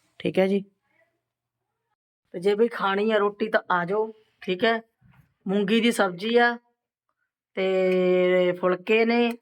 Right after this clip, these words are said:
ਤੇ ਇੱਧਰ ਦੇਖੋ ਜੀ ਅਮਰੂਦ ਆ, ਠੀਕ ਹੈ।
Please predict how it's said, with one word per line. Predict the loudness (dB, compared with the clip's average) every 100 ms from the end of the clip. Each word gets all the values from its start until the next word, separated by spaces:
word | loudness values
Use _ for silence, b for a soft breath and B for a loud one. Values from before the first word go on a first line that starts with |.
| _ _ _ _ _ _ _ _
ਤੇ | -8 -6
ਇੱਧਰ | -2 0
ਦੇਖੋ | -2 -2 -4
ਜੀ | -4 -4
ਅਮਰੂਦ | -2 -2 -2 0 2
ਆ, | 0 -2 -14 _ _
ਠੀਕ | -12 -4 0
ਹੈ। | 0